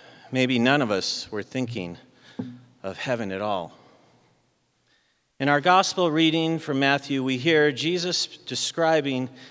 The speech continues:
heaven as a hidden treasure. We also hear him describing heaven as a very special and unique pearl. So why does our Lord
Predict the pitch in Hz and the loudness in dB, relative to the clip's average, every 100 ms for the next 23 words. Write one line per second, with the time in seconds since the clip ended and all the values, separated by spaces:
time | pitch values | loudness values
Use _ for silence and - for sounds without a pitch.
0 | - _ - 196 160 120 123 - - - | -20 _ 2 2 2 0 -4 -8 -20 -10
1 | 131 127 127 - 185 180 180 - 160 127 | -4 -4 -4 -4 -2 -2 -4 -4 -2 -2
2 | 98 85 - - _ _ _ _ _ - | -6 -12 -16 -20 _ _ _ _ _ -20
3 | - _ _ _ _ _ 156 208 220 - | -20 _ _ _ _ _ 4 4 4 2
4 | 170 170 165 156 147 - 165 156 151 147 | 0 2 2 2 -2 0 4 4 4 0
5 | 139 - 185 165 131 123 123 - 120 123 | -4 -4 -2 0 0 -2 -4 -6 -6 -4
6 | 123 151 160 156 - - 156 143 135 113 | -2 -2 0 -2 -4 -2 -2 0 -2 -2
7 | 107 - - - - _ - 113 117 120 | -4 -10 -20 -20 -20 _ -10 -4 -2 -2
8 | 123 123 - 123 87 71 - - _ _ | -4 -6 -8 -6 -6 -10 -18 -20 _ _
9 | _ _ _ _ _ _ _ _ _ - | _ _ _ _ _ _ _ _ _ -20
10 | - _ _ _ - 175 208 240 160 147 | -20 _ _ _ -6 0 4 6 6 4
11 | 147 - - - 147 139 147 143 156 170 | 2 -8 -18 -10 -6 0 2 2 2 2
12 | 131 113 110 | 4 2 0